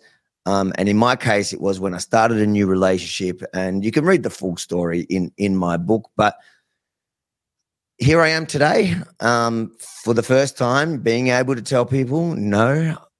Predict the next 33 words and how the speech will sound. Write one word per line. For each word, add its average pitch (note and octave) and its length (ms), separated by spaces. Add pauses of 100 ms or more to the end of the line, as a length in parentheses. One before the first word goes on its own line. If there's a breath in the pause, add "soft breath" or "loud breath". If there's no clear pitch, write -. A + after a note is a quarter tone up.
what F#2+ 600
you B2 220
hear C3+ 360
about A2 340
me. A2+ 120
And B2 100
that's D#3 140
the C3 80
thing B2+ 200
that A#2 120
I G#2+ 60
noticed A2+ 360
over G2+ 200
this G2+ 180
period A#2 540
is F#2+ 180 (720 loud breath)
I G2+ 120
had A#2 300
people C#3 220
that A#2 100
have A2+ 120
followed A2+ 380
me A2 140
for - 140
years, G2 440 (920)
and G#2+ 380 (480 soft breath)
they A2+ 160
would G#2+ 140
get A#2 180
on, A#2 140 (180)
you A2 120
know, G2 140
when, G#2 320